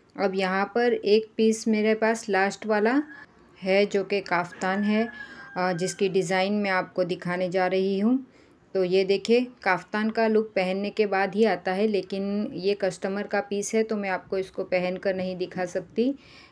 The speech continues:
लेकिन आप इसकी नेक डिज़ाइन देख सकते हैं। अ, इसकी जो बॉटम का कपड़ा है उस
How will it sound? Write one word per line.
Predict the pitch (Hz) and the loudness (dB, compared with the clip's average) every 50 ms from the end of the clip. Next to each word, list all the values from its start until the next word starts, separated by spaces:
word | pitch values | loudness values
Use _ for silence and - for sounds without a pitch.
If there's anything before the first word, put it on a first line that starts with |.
| _ - | _ -6
लेकिन | 185 175 185 202 208 | -6 -4 -2 -4 -4
आप | 202 - 196 196 196 - | -2 0 0 0 0 0
इसकी | 208 190 - - - 220 208 208 214 214 | -4 -4 -4 -4 0 2 4 4 4 2
नेक | 208 196 202 190 190 | 2 0 -2 -2 0
डिज़ाइन | 190 208 196 196 202 196 196 202 190 | 2 2 2 2 0 0 0 -2 0
देख | 196 190 190 190 | 0 0 0 0
सकते | - 196 185 185 - - 196 190 | 0 -2 -2 -2 -2 -2 0 0
हैं। | 190 214 233 269 277 - - - - - - - | 2 2 2 0 -2 -6 -12 -20 -20 -20 -18 -12
अ, | - 180 185 185 185 185 | -6 -2 0 2 4 4
इसकी | 185 196 190 - - - 214 | 4 4 2 0 0 0 4
जो | 202 220 220 | 6 6 8
बॉटम | 214 196 185 180 - 196 208 202 | 8 6 4 4 2 0 -2 0
का | - 220 | 0 0
कपड़ा | 214 - 202 185 - 202 208 | 0 0 -2 -2 2 2 2
है | 208 214 240 254 254 | 4 4 4 2 2
उस | - 196 180 - | 0 -2 -6 -6